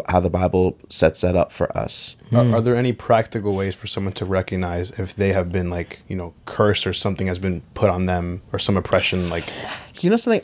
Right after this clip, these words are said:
Speaker 1: I, I feel like oppression is, like, one of those things, you feel it. Like, like, you
Speaker 3: Yeah.
Speaker 1: start to, like, I think, I, I'll be honest with you, anyone that's being afflicted by witchcraft,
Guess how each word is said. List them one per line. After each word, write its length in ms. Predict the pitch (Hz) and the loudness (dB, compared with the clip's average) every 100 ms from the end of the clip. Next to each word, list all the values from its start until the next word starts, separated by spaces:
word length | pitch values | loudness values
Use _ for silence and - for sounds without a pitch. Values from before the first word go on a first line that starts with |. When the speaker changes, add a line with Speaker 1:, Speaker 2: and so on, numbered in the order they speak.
| - | 0
Speaker 1:
I, 140 | 175 - | 0 0
I 60 | |
feel 180 | 156 294 | -4 -4
like 80 | - | -2
oppression 560 | 185 - - 127 - 175 | -2 -2 -4 -4 -2 0
is, 160 | 127 | 0
like, 160 | 117 107 | 0 0
one 120 | 113 | 0
of 60 | 127 | 0
those 140 | 117 | 0
things, 260 | 123 113 98 - | -2 -4 -6 -8
you 140 | 113 | -8
feel 360 | - - 123 107 | -6 -2 0 0
it. 140 | - - - _ _ _ _ _ - - | -4 -14 -20 _ _ _ _ _ -20 0
Like, 300 | 117 117 - | 4 4 4
like, 140 | 120 | 2
you 80 | 120 | 4
Speaker 3:
Yeah. 100 | 127 | 4
Speaker 1:
start 260 | 123 233 - | 4 2 2
to, 120 | 180 - - | 0 0 2
like, 200 | - - | 2 2
I 80 | 135 | 0
think, 320 | 185 214 - | 2 -2 -4
I, 120 | - - | -10 0
I'll 120 | 156 | 0
be 120 | 170 | 2
honest 220 | 170 156 | 2 2
with 140 | - 123 | 0 0
you, 160 | 101 - - _ _ - | 0 0 -10 _ _ 0
anyone 420 | 131 180 220 208 | 2 4 2 2
that's 160 | 196 160 | 0 0
being 400 | - 147 131 - _ - | 2 2 2 -2 _ -6
afflicted 1120 | 101 - - - 117 117 - 135 117 - - | -6 -6 -12 0 2 2 0 2 2 0 -8
by 260 | 98 95 92 | 0 2 2
witchcraft, 1160 | 90 95 95 - - 117 135 175 - - - | 2 0 -2 -4 -2 2 4 2 -8 -20 -20